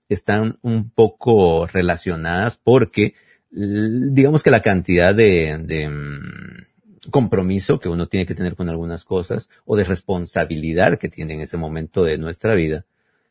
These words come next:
no es tan exagerada como cuando salimos de la facultad. Saliendo de la facultad, cada uno se va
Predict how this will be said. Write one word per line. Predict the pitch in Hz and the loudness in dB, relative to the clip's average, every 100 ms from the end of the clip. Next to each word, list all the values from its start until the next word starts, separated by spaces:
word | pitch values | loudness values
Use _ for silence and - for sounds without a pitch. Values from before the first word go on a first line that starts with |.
| _ _ _ | _ _ _
no | 233 101 104 113 123 143 | -8 -2 2 4 6 4
es | 131 | 4
tan | 120 | 2
exagerada | 113 110 101 120 | 2 2 4 4
como | 139 104 | 4 2
cuando | 95 | 0
salimos | 80 85 95 | 0 -2 0
de | 92 | 0
la | |
facultad. | 80 - 87 - - | -2 -6 -6 -6 -4
Saliendo | - 127 175 214 | 2 6 6 6
de | 220 | 4
la | 123 | 4
facultad, | 92 90 76 117 | 2 0 0 2
cada | - 117 | 2 2
uno | 117 131 147 - | 2 -2 -4 -8
se | - 90 | -6 -2
va | 85 101 - | 2 2 0